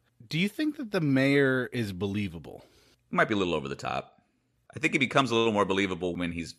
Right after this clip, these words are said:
Speaker 2: faced with, like, the reality of it, right? I actually thought the moment where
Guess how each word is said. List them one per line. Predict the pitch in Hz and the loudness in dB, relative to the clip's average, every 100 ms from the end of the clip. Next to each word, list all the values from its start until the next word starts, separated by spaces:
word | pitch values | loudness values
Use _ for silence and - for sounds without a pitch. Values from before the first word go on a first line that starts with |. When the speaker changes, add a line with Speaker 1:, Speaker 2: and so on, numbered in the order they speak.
| _ | _
Speaker 2:
faced | - 85 82 - - | 0 0 0 -6 -6
with, | 80 - _ | -6 -6 _
like, | 73 73 | -8 -6
the | 73 | -8
reality | 69 67 64 64 | -6 -6 -6 -8
of | - - | -10 -10
it, | |
right? | - - - _ - - - - | -10 -10 -10 _ -20 -20 -20 2
I | 87 | 6
actually | 92 90 85 | 6 4 -2
thought | - 80 - | 0 0 0
the | 82 | -6
moment | 82 85 80 | -4 -2 -4
where | 78 73 - | -4 -6 -8